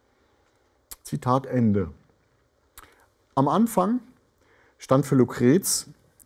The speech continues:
der Gebrauch von steinernen Werkzeugen und Waffen aus organischen Materialien, also hochinteressant. Es ist die Zeit,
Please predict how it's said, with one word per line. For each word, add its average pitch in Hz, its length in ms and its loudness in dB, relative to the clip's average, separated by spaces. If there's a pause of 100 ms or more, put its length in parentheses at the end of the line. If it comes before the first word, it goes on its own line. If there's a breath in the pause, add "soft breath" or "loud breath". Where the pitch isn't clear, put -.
der 131 100 6
Gebrauch 110 580 2 (300 soft breath)
von 117 220 -2
steinernen 185 580 -2
Werkzeugen 139 680 -2
und 104 240 -6
Waffen - 300 -6
aus - 200 -10
organischen 139 640 -2
Materialien, 90 640 -4
also 110 200 -6
hochinteressant. 131 720 -8 (1080 soft breath)
Es 135 140 0
ist 156 140 -4
die 143 100 -2
Zeit, 139 560 2